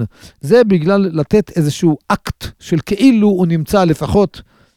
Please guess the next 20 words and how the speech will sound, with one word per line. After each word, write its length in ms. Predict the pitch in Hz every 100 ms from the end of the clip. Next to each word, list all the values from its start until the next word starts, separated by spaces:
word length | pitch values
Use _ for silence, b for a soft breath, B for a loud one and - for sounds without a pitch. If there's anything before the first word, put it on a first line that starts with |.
| _ _ -
באופן 280 | 151 175 196
חלקי 420 | 175 214 254 254
באיזושהי 460 | 175 185 160 - 180 160
עבודה 320 | 151 175 190
של 260 | - 151 147
בית 200 | 135 -
המקדש. 480 | 135 117 110 - - B B B 160
אבל 140 | 196
כל 220 | - 370 339
בית 140 | 240 -
כנסת 420 | 247 320 254 175
הוא 80 | 156
בית 200 | 156 165
המקדש, 440 | 147 131 139 -
ויהי 300 | 156 202 262
להם 320 | 226 208 208 196 b b b 165 _ -
מקדש 500 | 147 135 208 214 196
מעט 480 | 175 147 175 _ - _ _ _ _
ב-, 500 | 135 175 170 165 160 151 - _ _ _ _
בגלותם, 680 | 131 127 165 175 269 233 131